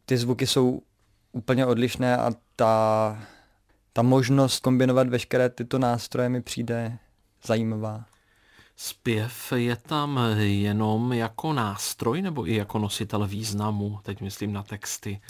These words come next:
Speaker 1: Ne, ne, ne, zpěv je tam čistě jako nástroj. Čistě, eh, jako barva.
Speaker 2: Když, eh, skládáte takovou hudbu, a teď já teď odhlédnu od té míry improvizace, ale spíš, když máte třeba nápad, eh,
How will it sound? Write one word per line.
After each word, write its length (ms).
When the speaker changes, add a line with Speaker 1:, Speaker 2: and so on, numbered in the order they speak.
Speaker 1:
Ne, 140
ne, 100
ne, 160
zpěv 320
je 60
tam 300
čistě 340
jako 220
nástroj. 580
Čistě, 680
eh, 560
jako 200
barva. 400
Speaker 2:
Když, 420
eh, 60
skládáte 800
takovou 380
hudbu, 280
a 40
teď 200
já 140
teď 240
odhlédnu 580
od 180
té 160
míry 260
improvizace, 720
ale 140
spíš, 240
když 180
máte 240
třeba 260
nápad, 480
eh, 580